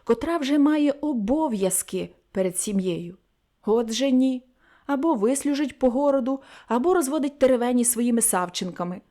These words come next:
або просто в odчинені вікна гави ловить". Пані з ляскотом зачинила квартирку,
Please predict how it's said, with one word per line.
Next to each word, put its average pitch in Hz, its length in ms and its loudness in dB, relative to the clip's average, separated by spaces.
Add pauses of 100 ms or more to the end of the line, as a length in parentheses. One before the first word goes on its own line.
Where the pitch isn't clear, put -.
(160)
або 196 280 2
просто 339 520 -2
в 226 80 -2
odчинені 226 580 2
вікна 202 360 -2
гави 180 360 0
ловить". 160 480 -4 (840)
Пані 185 300 -2
з 180 100 -4
ляскотом 262 580 0
зачинила 180 460 -2
квартирку, 254 600 -2